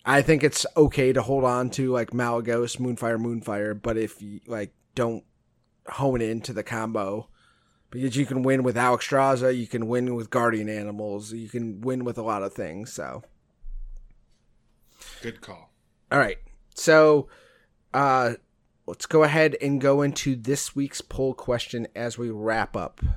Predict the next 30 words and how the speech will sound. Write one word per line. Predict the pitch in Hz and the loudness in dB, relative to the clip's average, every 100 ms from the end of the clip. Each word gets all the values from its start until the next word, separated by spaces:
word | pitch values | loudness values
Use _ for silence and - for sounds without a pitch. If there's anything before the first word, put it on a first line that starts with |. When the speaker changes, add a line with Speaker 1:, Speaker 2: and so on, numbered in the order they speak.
| - - _ _ _ _ _ _ _ - | -4 -20 _ _ _ _ _ _ _ -20
Speaker 2:
All | 98 | -20
right, | 107 101 87 | -16 -16 -16
so | - 110 | -14 -12
we | 107 113 | -10 -8
obviously | 117 117 - 123 | -8 -8 -10 -12
talked, | 110 120 113 - - 117 | -12 -14 -14 -16 -18 -14
uh, | 113 104 107 | -14 -14 -16
a | 120 | -16
great | - 160 180 139 | -6 -4 -4 -6
deal | 160 165 156 | -6 -6 -8
about | 131 151 139 | -8 -10 -10
Malygos | 143 139 135 127 123 - | -12 -12 -12 -14 -12 -12
Druid. | - 120 131 131 | -12 -12 -12 -12
We | 107 | -14
talked | - 110 110 123 | -14 -14 -14 -16
about | 104 104 104 113 | -14 -14 -16 -16
one | 117 113 | -16 -16
card | 101 127 110 | -14 -12 -12
in | 110 98 | -14 -18
particular, | - - - 180 - 151 135 160 180 _ _ - - _ | -20 -14 -10 -8 -8 -8 -6 -8 -10 _ _ -20 -20 _
uh, | 117 110 110 110 92 | -12 -10 -10 -12 -12
Geppetto | - 110 - - 127 135 139 135 | -12 -10 -12 -12 -10 -8 -10 -12
Joybuzz, | - 123 120 131 120 135 156 190 - - _ 107 | -10 -8 -8 -8 -8 -8 -8 -10 -12 -16 _ -18
the | 113 107 107 - | -16 -14 -10 -6
eight | 110 110 | -4 -4
mana | 110 110 107 | -8 -12 -12
six | - - 113 - | -12 -12 -12 -12
six | - - 113 135 - - | -12 -12 -10 -10 -12 -14
that | - 107 90 | -14 -18 -16
says, | - 117 123 127 | -14 -12 -10 -10